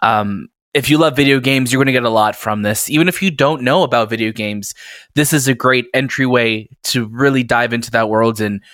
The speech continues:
figure out and learn about, uh, this industry that's one of the biggest <laughs> industries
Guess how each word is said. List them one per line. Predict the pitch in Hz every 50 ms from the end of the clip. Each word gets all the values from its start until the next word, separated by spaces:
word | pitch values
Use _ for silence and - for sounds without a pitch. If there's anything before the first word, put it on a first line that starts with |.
| - - -
figure | - - _ _ - - 156 156 147 156 143 -
out | 113 127 135 131 127 123 - -
and | - - 117 110 110
learn | 113 123 131 135 131 123
about, | 113 110 117 113 113 113 110 - - - - - - _ _ _ _ _ _ _ -
uh, | 123 120 117 110 107 101
this | - 135 135 - - -
industry | 160 170 175 - - - 143 131 127
that's | 120 123 120 117 - - - - - - - _ _ _ _ _ _ _ _ - _ -
one | 165 147 139 143 143 165 170
of |
the | 165 160
biggest | 135 - 165 160 170 165 - -
<laughs> | -
industries | 147 165 180 156 - - 160 156 160 156 143 127 113 -